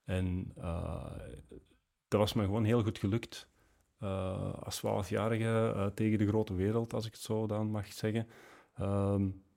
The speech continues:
heb ik dat eigenlijk best wel goed gedaan. Ik heb er altijd ook zelf voor gezorgd, eh, door, eh, continu te leren, continu, eh,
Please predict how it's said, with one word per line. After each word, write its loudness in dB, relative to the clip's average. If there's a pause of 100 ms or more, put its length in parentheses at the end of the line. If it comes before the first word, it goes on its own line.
(100)
heb 4
ik 6
dat 0
eigenlijk 6
best 4
wel 8
goed 0
gedaan. -2
Ik -8
heb -2
er -4
altijd 2
ook 0
zelf 4
voor 4
gezorgd, 2 (580)
eh, -2 (100)
door, 8 (460)
eh, -6 (220)
continu 8
te 0
leren, 4
continu, 2
eh, -6